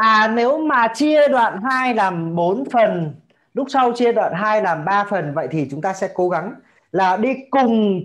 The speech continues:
chia đoạn hai thành một số phần giống nhau ở cả hai, ở cả hai lần, đúng không? Lúc đầu chia làm bốn phần, lúc sau chia làm ba phần, đều là các mẫu số.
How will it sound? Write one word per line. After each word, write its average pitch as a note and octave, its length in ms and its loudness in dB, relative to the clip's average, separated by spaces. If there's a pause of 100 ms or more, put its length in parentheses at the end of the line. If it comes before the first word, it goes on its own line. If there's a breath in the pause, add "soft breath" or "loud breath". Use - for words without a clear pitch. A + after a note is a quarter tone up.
(140)
chia D4+ 400 4
đoạn A3 400 0
hai B3+ 360 0 (440 loud breath)
thành F#3+ 500 2
một G3 160 4 (180)
số G3 260 0
phần G3 280 0
giống G#3+ 380 2
nhau C#4+ 280 2
ở F#3+ 180 0
cả C#3+ 200 0
hai, A#3 460 2 (1080)
ở F#3 340 2
cả D#3+ 280 0
hai A#3 160 2
lần, G#3 340 2 (220)
đúng G3 120 0
không? C4 160 0 (560 loud breath)
Lúc D#4 220 -2
đầu A3 600 2 (100)
chia B3+ 180 0
làm G3 220 0
bốn E3+ 280 0
phần, E3 400 -4 (200 soft breath)
lúc D#4+ 200 -2
sau C#4+ 560 0 (100)
chia A#3 220 0
làm F3 300 0
ba E3+ 240 0
phần, C#3+ 240 -4 (240 soft breath)
đều B3 360 4
là A3+ 420 4
các E4 240 -2
mẫu B3 340 2 (100)
số. B3 460 0